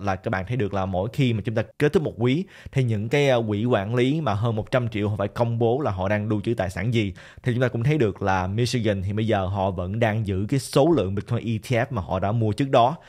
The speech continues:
Và điều thú vị đó là họ không có mua thêm Bitcoin E T F nhưng mà họ lại mua thêm Ether E T F và họ mua con số còn nhiều hơn các bạn. Họ lưu trữ bảy triệu đô la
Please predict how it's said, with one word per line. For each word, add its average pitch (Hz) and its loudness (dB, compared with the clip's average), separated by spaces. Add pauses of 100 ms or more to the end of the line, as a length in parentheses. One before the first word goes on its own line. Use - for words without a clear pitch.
(140)
Và 113 4
điều 127 2
thú 196 2
vị 123 4
đó 139 2 (280)
là 107 2
họ 98 0
không 147 -2
có 151 0
mua 135 2
thêm 120 -4
Bitcoin 120 -4
E 131 -2
T 120 -8
F 143 4
nhưng 123 -4
mà 110 2
họ 90 -2
lại 98 -2
mua 123 2
thêm 120 -2
Ether 120 -2
E 113 -2
T - -8
F 120 2 (380)
và 113 4
họ 120 2
mua 131 2
con 127 -2
số 139 0
còn 117 -2
nhiều 117 2
hơn 117 4
các 135 2
bạn. 98 2
Họ 101 2
lưu 135 6
trữ 113 0
bảy 120 0
triệu 110 2
đô 120 4
la 113 4